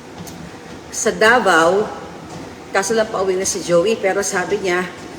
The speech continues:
sobrang dami daw na tumutulong sa K O J C sa Davao. So, ako kasi yung mission ko, yung mga, yung mga, uh,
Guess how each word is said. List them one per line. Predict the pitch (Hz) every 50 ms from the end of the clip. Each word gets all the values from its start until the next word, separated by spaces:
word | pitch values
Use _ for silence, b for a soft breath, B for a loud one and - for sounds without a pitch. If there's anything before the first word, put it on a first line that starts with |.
| - - - - -
sobrang | - - 226 208 196 202 208 208 190
dami | 180 180 180 180 180 180 175
daw | 185 180
na | 180 175
tumutulong | - 185 175 180 175 170 175 160 160 160 160 165
sa | - - 175 160
K | - 175 160 156
O | 160 170 160
J | - 185 170 156 156
C | - 185 165
sa | - 170 139
Davao. | 143 135 135 127 127 156 165 170 180 165 165 156 - - - - - - - - - -
So, | - - - 202 190
ako | 180 190 202 - 220 208 226
kasi | 226 - 233 196
yung | 190 190
mission | 185 190 190 - - 208 202 208 196 -
ko, | 175
yung | 170 175 196 196
mga, | 196 196 190 185 185 185 185 - - - - - - - - - - - - - - - - - - - - - - - - - - 208
yung | 226 247 247 247
mga, | 240 247 247
uh, | 233 220 214 208 208 202 196 196 190